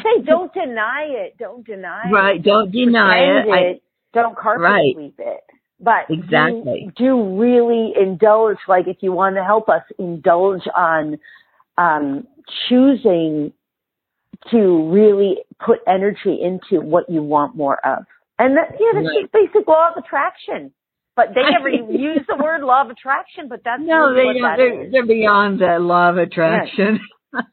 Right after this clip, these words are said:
Speaker 2: They are,
Speaker 1: Well, I
Speaker 2: oh my
Speaker 1: mean, you know,
Speaker 2: God.
Speaker 1: 'cause they're, they're
Speaker 2: Mm-hmm.
Speaker 1: living under the same universal laws and principles that we are.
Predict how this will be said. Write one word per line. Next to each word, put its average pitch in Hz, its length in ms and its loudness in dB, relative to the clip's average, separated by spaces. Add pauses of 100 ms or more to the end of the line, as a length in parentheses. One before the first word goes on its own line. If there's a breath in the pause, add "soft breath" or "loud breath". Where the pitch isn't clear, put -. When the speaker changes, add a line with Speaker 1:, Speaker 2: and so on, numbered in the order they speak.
(520 loud breath)
Speaker 2:
They 226 260 -6
are, 202 160 2
Speaker 1:
Well, 494 180 2
I - 100 4
Speaker 2:
oh 381 60 -2
my 381 140 2
Speaker 1:
mean, 359 100 -4
you 403 60 -4
know, 330 160 0
Speaker 2:
God. - 120 -8
Speaker 1:
'cause 349 180 -8
they're, 381 180 -6 (360)
they're 403 160 -2
Speaker 2:
Mm-hmm. 415 100 0
Speaker 1:
living 320 240 -6
under 240 200 -4
the 202 200 -10
same 214 220 -2
universal 196 600 -6
laws 196 260 2
and 151 160 -12
principles 226 540 -4
that - 120 -6
we 233 240 2
are. 151 380 0